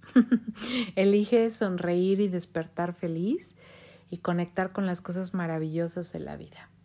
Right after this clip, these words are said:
Y bueno, con esto me despido. Yo soy Keta Sosa, te doy las gracias por haberme acompañado en este bocadillo de conciencia. Eh, deseo que estas, estas breves reflexiones y estas sugerencias te sirvan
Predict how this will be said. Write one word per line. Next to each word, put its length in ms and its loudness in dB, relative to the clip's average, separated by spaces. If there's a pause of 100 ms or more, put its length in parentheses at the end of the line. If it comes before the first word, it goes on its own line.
(600)
Y 100 0
bueno, 280 4
con 140 4
esto 220 0
me 120 4
despido. 640 0 (340)
Yo 140 0
soy 180 -2
Keta 340 -4
Sosa, 360 -2
te 100 -4
doy 140 2
las 220 -2
gracias 520 0
por 180 -6
haberme 320 -4
acompañado 720 -6
en 120 -6
este 220 -8
bocadillo 420 -4
de 120 -2
conciencia. 640 -4 (880)
Eh, 240 -2
deseo 460 2
que 80 -4
estas, 280 -4
estas 720 -4
breves 360 2
reflexiones 960 0
y 80 2
estas 260 -4
sugerencias 680 -2
te 120 -8
sirvan 500 -2